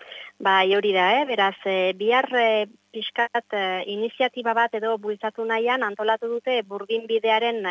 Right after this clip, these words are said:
ibilaldia. Eh, hiru sindikatuk bultzatzen dute hori, lab, C G T eta Südrai sindikatuak,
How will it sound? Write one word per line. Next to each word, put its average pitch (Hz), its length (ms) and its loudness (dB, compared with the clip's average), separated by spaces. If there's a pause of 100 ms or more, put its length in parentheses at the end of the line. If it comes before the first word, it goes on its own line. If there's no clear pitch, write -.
ibilaldia. 190 720 0 (340)
Eh, 180 320 0
hiru 226 220 0
sindikatuk 214 720 -2
bultzatzen 214 500 -6
dute 196 240 -6
hori, 196 220 -4 (180)
lab, 220 300 2 (260)
C 220 80 -2
G 208 160 -6
T 240 220 0
eta 202 260 -2
Südrai 208 480 -2
sindikatuak, 202 840 -2